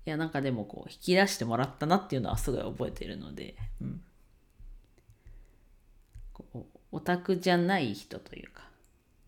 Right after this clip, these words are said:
と話すのもなんかね、こう、面白かったなと思いました。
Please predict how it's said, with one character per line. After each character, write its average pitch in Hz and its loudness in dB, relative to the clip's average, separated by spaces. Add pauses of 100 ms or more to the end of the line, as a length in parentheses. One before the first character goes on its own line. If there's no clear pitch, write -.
と 131 -14
話 117 -8
す - -12
の - -8
も - -10
な - -10
ん - -16
か - -16
ね、 - -14 (140)
こ - -10
う、 127 -6
面 127 -4
白 127 0
か 107 -4
っ - -12
た - -12
な - -12
と - -16 (1040)
思 117 -8
い 113 -4
ま 104 -4
し - -12
た。 - -8